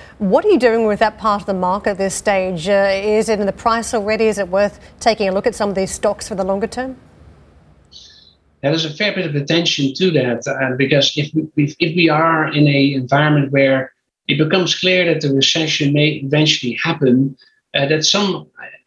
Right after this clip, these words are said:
Speaker 2: ironically, a, a certainty for that sector of the market you described is really beaten down, is really discounted, a major deceleration of earnings growth and any kind of high growth environment, that a,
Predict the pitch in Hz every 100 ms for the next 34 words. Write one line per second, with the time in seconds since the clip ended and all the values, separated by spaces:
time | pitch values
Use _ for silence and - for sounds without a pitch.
0 | - 147 160 170 143 120 120 127 - _
1 | 147 143 139 135 - - 175 160 143 135
2 | 131 123 123 151 147 139 127 123 160 170
3 | - - 135 - 147 139 135 135 139 135
4 | 131 131 123 - 156 143 117 127 - 147
5 | 165 156 156 156 151 139 139 139 131 -
6 | _ - 139 180 160 147 156 - 156 147
7 | 139 135 131 156 165 160 147 143 - 151
8 | 143 143 139 135 131 160 160 151 151 147
9 | 143 139 143 135 131 - _ _ 165 180
10 | 156 147 131 - - 156 151 147 143 135
11 | 127 135 156 156 127 123 120 - - _
12 | _ _ 151 156 151